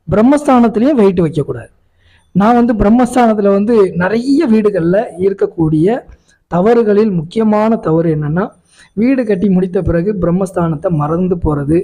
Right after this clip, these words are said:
பிரம்மஸ்தானத்துல கொண்டு வந்து ஒரு பெரிய ஒரு டேபிளை கொண்டு வந்து வைக்கிறது, ஒரு டைனிங் ஹால்ல அந்த சென்டர்ல பாத்தீங்கன்னா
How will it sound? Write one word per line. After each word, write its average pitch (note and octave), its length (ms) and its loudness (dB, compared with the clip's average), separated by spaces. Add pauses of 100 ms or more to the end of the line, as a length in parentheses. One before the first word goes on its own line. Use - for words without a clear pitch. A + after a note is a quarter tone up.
(420)
பிரம்மஸ்தானத்துல F#3 800 0
கொண்டு D#3+ 200 -2
வந்து F#3+ 220 2
ஒரு D#3 180 -2
பெரிய F3+ 540 -4 (240)
ஒரு D#3 140 -4
டேபிளை G3 420 0
கொண்டு D#3+ 220 -2
வந்து F3 100 0
வைக்கிறது, D3+ 600 -2 (340)
ஒரு E3 220 -2
டைனிங் G3+ 380 2
ஹால்ல F3 480 0
அந்த F3 360 0
சென்டர்ல A3+ 420 0
பாத்தீங்கன்னா E3+ 540 -2